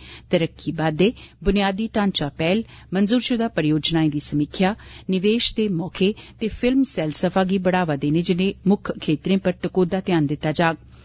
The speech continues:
इस मौके कश्मीर दे सैलसफा निदेशक ते शेरे कश्मीर अंतर्राष्ट्रीय कन्वेंशन केंद्र दे निदेशक बी मौजूद हे, जिनें रसद, मेजबानी ते सुरक्षा उपाएं दी जानकारी दित्ती।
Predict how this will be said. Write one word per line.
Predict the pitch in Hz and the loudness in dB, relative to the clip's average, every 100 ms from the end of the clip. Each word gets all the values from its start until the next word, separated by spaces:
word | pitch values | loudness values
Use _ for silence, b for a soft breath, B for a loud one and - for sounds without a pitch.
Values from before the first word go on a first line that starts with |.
| B B | B B
इस | 165 - | -2 0
मौके | 151 - 214 B B B | 0 0 -4 B B B
कश्मीर | 190 - 220 233 | -4 0 0 0
दे | 226 233 | 0 0
सैलसफा | - 165 156 180 170 190 | 0 -2 -2 -4 -2 0
निदेशक | 175 143 160 165 220 - - B B B | 0 0 2 2 2 -2 -12 B B B
ते | 180 175 | -2 0
शेरे | - 190 220 | 0 0 0
कश्मीर | 226 - 214 220 | -2 0 0 0
अंतर्राष्ट्रीय | - 165 156 160 175 190 202 | 0 0 0 0 0 0 -2
कन्वेंशन | 165 156 156 - 165 | 0 0 0 -2 -4
केंद्र | 170 175 185 | 0 0 0
दे | 160 | -2
निदेशक | 143 139 185 - - | 0 2 0 0 -2
बी | 151 147 - | -2 -2 0
मौजूद | 175 156 143 | 0 0 -2
हे, | 165 165 147 - B B B 160 | 0 0 0 -10 B B B 0
जिनें | 156 151 | 2 2
रसद, | 156 - 208 226 B B B | 0 0 0 0 B B B
मेजबानी | 175 143 160 156 170 247 B B B | 0 2 0 0 4 2 B B B
ते | 185 | -2
सुरक्षा | - 180 190 - 233 | 0 0 0 0 -2
उपाएं | - - 165 175 | -4 -2 0 0
दी | 185 | -2
जानकारी | 196 170 143 - 143 151 | -2 -2 -4 -6 -8 -6
दित्ती। | 165 - 185 | -4 0 -2